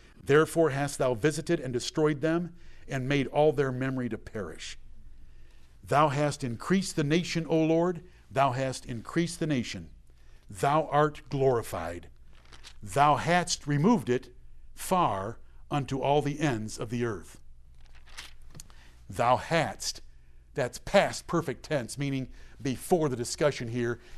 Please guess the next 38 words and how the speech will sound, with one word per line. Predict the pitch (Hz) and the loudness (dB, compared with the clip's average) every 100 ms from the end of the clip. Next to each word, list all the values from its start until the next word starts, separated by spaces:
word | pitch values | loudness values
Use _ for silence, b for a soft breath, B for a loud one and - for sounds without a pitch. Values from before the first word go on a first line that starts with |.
| b | b
you | 127 127 175 | -4 2 2
had | 120 190 135 | 6 6 6
put | 190 175 | 6 6
us | - | 4
in | 160 | -2
captivity, | 151 151 - 165 143 117 110 b b b | 2 0 2 0 0 0 -4 b b b
now | 127 175 165 | 4 6 6
you've | 156 147 | 4 2
delivered | 151 147 147 131 | 4 6 4 2
us | 123 | 0
from | - 160 139 | 2 2 2
it, | 113 - b | -2 -12 b
and | 139 131 | 0 4
what | 156 | 4
a | |
difference | 123 160 151 127 151 | 4 2 0 -2 -2
you've | 127 | -2
made. | 131 143 110 95 - - b b b | 2 2 2 -4 -12 -20 b b b
Very | 110 143 180 160 | 4 8 8 8
briefly | 147 156 151 147 | 6 4 4 2
and | 131 127 | 2 4
very | 165 139 | 6 6
quickly, | 123 165 151 123 98 - b | 4 4 4 2 -2 -4 b
verse | - 170 170 | 4 4 6
thirteen, | 175 160 - 165 170 175 b b b | 4 4 2 0 2 -2 b b b
"O | - | 6
Lord | 165 151 156 170 | 8 8 8 8
our | 175 180 | 8 6
God, | 151 151 139 131 | 6 4 4 4
other | 170 175 180 | 4 6 6
lords | 170 160 117 | 6 6 2
beside | 143 135 156 147 131 | -4 -2 2 2 2
thee | 135 143 165 170 b b | 2 2 0 -4 b b
have | 131 | -2
had | 135 147 139 | 4 4 4
dominion | 143 165 151 131 | 2 2 2 2
over | 127 117 120 | 0 2 2
us." | 101 92 | 0 -4